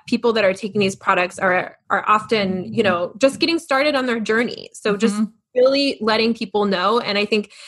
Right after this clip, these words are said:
Speaker 1: I love that people are really, like, into design and things are short and sweet and approachable, but sometimes, you know, it sacrifices a little bit of those details that really help people feel an effect.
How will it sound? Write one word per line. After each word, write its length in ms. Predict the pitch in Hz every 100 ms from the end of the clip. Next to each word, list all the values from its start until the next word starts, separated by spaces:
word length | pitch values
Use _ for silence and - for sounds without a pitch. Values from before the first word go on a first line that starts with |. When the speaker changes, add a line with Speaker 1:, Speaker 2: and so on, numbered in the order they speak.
| - - _
Speaker 1:
I 120 | 208 214
love 400 | 208 202 233 240
that 120 | -
people 200 | 233 233
are 120 | 208
really, 260 | 208 208 202
like, 260 | 196 190 -
into 280 | 208 208
design 680 | 208 208 202 185 196 196 202
and 160 | 196 196
things 220 | 208 202
are 100 | 190
short 560 | - 247 226 220 208 -
and 120 | 196
sweet 540 | 190 - 226 220 208 -
and 340 | 196 185 185 -
approachable, 600 | 208 247 240 214 226 214
but 160 | 208
sometimes, 640 | - 247 254 233 220 220 -
you 160 | 220 208
know, 340 | 196 185 190 -
it 180 | 233 226
sacrifices 720 | 240 214 233 220 208 208 214
a 80 | 202
little 280 | 190 190 202
bit 140 | 196
of 140 | 185 185
those 240 | 196 180
details 540 | 190 202 - 196 202
that 160 | 190 -
really 220 | 190 202
help 280 | 190 190 -
people 340 | 208 190 180
feel 280 | 185 185 165
an 80 | 113
effect. 480 | - - 69 -